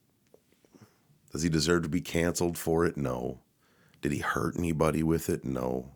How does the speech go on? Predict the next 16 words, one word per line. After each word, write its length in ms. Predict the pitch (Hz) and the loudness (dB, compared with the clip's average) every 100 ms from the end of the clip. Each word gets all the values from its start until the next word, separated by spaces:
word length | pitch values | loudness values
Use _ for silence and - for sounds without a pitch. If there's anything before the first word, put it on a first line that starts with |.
| _ | _
I 60 | 87 | 0
mean, 200 | 87 85 | 2 2
he 140 | 95 | 2
might 180 | 90 90 | 4 4
have 80 | 85 | 2
hurt 220 | 90 - | 0 0
some 160 | 92 | -4
feelings, 580 | - 87 80 65 57 73 | 0 0 0 -2 -6 -6
yes. 400 | 76 71 - - - _ - - - - _ _ _ _ _ _ | -6 -6 -10 -12 -14 _ -12 -12 -20 -20 _ _ _ _ _ _
But 400 | - 78 73 - - _ _ _ _ _ _ _ _ - - - - - - - - _ _ _ _ _ _ _ _ _ _ _ _ _ _ _ _ - _ _ _ _ _ _ _ _ _ | -2 2 2 0 -8 _ _ _ _ _ _ _ _ -18 -16 -14 -16 -20 -20 -20 -20 _ _ _ _ _ _ _ _ _ _ _ _ _ _ _ _ -20 _ _ _ _ _ _ _ _ _
everybody 340 | - 104 104 95 | -10 0 2 2
just 180 | 85 | 0
needs 200 | 82 80 | 0 -2
to 80 | - | -4
calm 520 | 71 - 69 69 71 | -8 -4 0 0 0
down. 440 | 65 67 64 52 | -2 -6 -8 -12